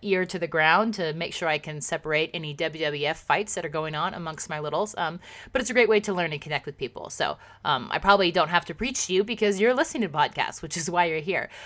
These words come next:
But if you are interested in setting up your own podcast, or if you already have one and wanna know a little bit more and want some tips to kind of frame what that will look like in terms of making it legit and making sure that you've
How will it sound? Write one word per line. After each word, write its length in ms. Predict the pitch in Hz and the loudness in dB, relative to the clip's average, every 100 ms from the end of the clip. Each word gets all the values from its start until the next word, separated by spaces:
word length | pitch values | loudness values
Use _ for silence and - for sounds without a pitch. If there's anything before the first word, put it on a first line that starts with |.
| - - | -8 -2
But 100 | 214 | 0
if 140 | 208 | 2
you 180 | 233 302 | 2 4
are 180 | 302 285 | 4 4
interested 520 | 226 214 220 - 196 | 0 -2 -4 -2 -2
in 140 | 175 175 | -2 -2
setting 380 | - 208 196 175 | 0 2 0 0
up 260 | - 339 - | 2 2 0
your 100 | 262 | -2
own 180 | 196 170 | 0 0
podcast, 680 | 151 151 143 139 139 143 - | 2 2 4 2 2 0 -4
or 140 | 180 | -2
if 100 | 185 | -2
you 120 | 190 190 | 0 2
already 260 | 190 165 | 2 0
have 340 | 143 214 294 208 | 2 6 6 4
one 400 | 160 135 151 180 - - 185 | -2 -2 -2 -6 -16 -16 -8
and 200 | 185 190 | -2 2
wanna 280 | 214 220 | 4 4
know 200 | 208 185 | 2 2
a 40 | 175 | 2
little 240 | 180 214 | 2 2
bit 200 | 214 202 | 0 -2
more 360 | 175 160 160 170 | -2 0 2 2
and 240 | - 165 | 2 -2
want 280 | 160 156 - | -2 -2 -2
some 340 | - 170 156 | -4 -4 -6
tips 440 | - - 254 - - | -10 -2 -2 -2 -10
to 80 | 185 | -8
kind 240 | 196 175 | -6 -6
of 60 | 156 | -6
frame 460 | - 196 196 180 | -4 0 0 -2
what 160 | 165 156 | -2 0
that 120 | 165 | 0
will 140 | 156 | -2
look 180 | 147 156 | -4 -2
like 220 | 170 151 | -2 -2
in 80 | 156 | -6
terms 260 | 160 160 160 | -10 -6 -6
of 100 | 160 | -4
making 320 | 170 170 196 | -6 -4 -4
it 140 | - | -6
legit 420 | 175 190 165 160 - | -6 -4 -2 -2 -2
and 100 | 190 | -4
making 280 | 196 - | -6 -8
sure 140 | 180 175 | -8 -4
that 160 | 170 | -4
you've 320 | 170 233 262 | -4 -8 -10